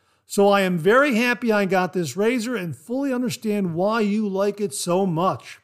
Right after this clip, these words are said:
I'm glad I finally took your advice. Sincerely, John Kaczynski. John, uh, thank you so much for that really, really kind,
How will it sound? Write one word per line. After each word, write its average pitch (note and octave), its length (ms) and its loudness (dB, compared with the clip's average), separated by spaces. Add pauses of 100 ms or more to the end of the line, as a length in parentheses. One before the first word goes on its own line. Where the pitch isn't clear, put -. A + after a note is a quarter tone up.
(640)
I'm E3+ 140 0
glad F#3 300 2
I E3 120 0
finally G#3+ 520 -2
took F#3+ 280 -8
your G#3 120 0
advice. D3 580 -2 (320)
Sincerely, G3+ 840 0 (360)
John E3 460 0
Kaczynski. D3 800 -4 (320)
John, C#4 540 4
uh, G3+ 400 0
thank C#4 280 0
you C#4+ 80 0
so G#3+ 240 0
much G#3 360 0
for F#3 120 -8
that E3+ 200 -6
really, G3+ 340 0
really E3+ 240 0
kind, E3+ 680 -2